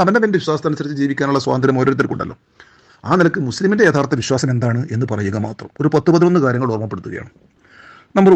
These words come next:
ഒന്ന്, സ്വർഗം കൊണ്ടും നരകം കൊണ്ടും വിശ്വസിക്കൽ നിർബന്ധമാണ്. അത് രണ്ടും പടക്കപ്പെട്ടിട്ടുള്ളതാണ്. പക്ഷേ സവാബ് ഇഖാബ് എന്ന നിലക്ക് അതിലുള്ള പ്രവേശനം ഖിയാമത്ത് നാളിൻ്റെ ശേഷം ഹിസാബൊക്കെ കഴിഞ്ഞ് മാത്രമേ സംഭവിക്കൂ.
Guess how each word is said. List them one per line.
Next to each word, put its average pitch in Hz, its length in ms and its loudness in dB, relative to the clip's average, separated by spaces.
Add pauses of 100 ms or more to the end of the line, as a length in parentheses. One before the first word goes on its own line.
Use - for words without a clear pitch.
ഒന്ന്, 113 140 -4 (300)
സ്വർഗം 170 320 0
കൊണ്ടും 190 200 2
നരകം 147 240 2
കൊണ്ടും 147 200 0
വിശ്വസിക്കൽ 127 360 -2
നിർബന്ധമാണ്. 113 480 -4 (640)
അത് 165 160 6
രണ്ടും 151 200 4 (840)
പടക്കപ്പെട്ടിട്ടുള്ളതാണ്. 123 960 0 (680)
പക്ഷേ 143 240 2 (680)
സവാബ് 151 460 4
ഇഖാബ് 160 400 4
എന്ന 143 160 -2
നിലക്ക് 127 300 -2
അതിലുള്ള 127 260 0
പ്രവേശനം 117 420 -4 (560)
ഖിയാമത്ത് 131 420 0
നാളിൻ്റെ 120 300 2
ശേഷം 123 240 0 (140)
ഹിസാബൊക്കെ 127 540 0
കഴിഞ്ഞ് 113 260 -4
മാത്രമേ 113 300 -6 (100)
സംഭവിക്കൂ. 98 420 -8